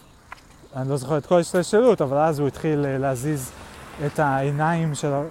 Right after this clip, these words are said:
בפרצופים, אז הוא שם, אה, עין אחת, אה, על החזה, ו-, אה, ערבב בין הפרצופים של אנשים שונים בתוך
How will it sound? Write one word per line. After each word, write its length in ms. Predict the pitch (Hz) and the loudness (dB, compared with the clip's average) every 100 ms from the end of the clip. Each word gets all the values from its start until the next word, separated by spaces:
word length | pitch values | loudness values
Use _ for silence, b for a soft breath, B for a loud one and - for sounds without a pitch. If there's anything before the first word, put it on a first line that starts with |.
| 135 | -6
בפרצופים, 720 | 139 131 127 127 131 165 143 | -6 -6 -8 -6 -8 -6 -4
אז 140 | 131 123 | -4 -6
הוא 80 | |
שם, 300 | 113 143 135 127 B B B - 196 | -8 -6 -8 -8 B B B -16 -10
אה, 440 | 127 120 131 135 | -6 -6 -4 -2
עין 160 | 151 143 | -2 -2
אחת, 400 | 131 147 143 - | -2 -4 -4 -4
אה, 560 | 139 127 127 123 120 | -2 -2 -4 -4 -4
על 80 | 123 | -2
החזה, 680 | 123 139 120 190 208 175 143 | -2 -4 -2 0 2 2 0
ו-, 200 | 120 127 120 B B B 320 | -2 -6 -6 B B B -12
אה, 160 | 127 123 135 | -8 -4 -2
ערבב 420 | 123 117 151 135 | -2 0 0 0
בין 180 | 131 139 | -4 -8
הפרצופים 540 | 120 127 - 127 143 | -6 -8 -8 -10 -10
של 100 | 120 | -8
אנשים 480 | 127 123 117 147 143 | -10 -8 -8 -8 -8
שונים 360 | - 131 139 135 | -8 -6 -6 -6
בתוך 300 | 123 123 | -8 -8